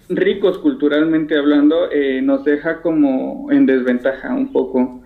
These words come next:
porque nos limita mucho al poder ser nosotros quienes,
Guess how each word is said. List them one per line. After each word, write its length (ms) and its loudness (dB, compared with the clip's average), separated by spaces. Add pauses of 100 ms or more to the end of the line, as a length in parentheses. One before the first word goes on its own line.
(500)
porque 560 4
nos 200 6
limita 440 6
mucho 520 2
al 380 -2
poder 380 2
ser 200 0
nosotros 760 -2 (440)
quienes, 380 2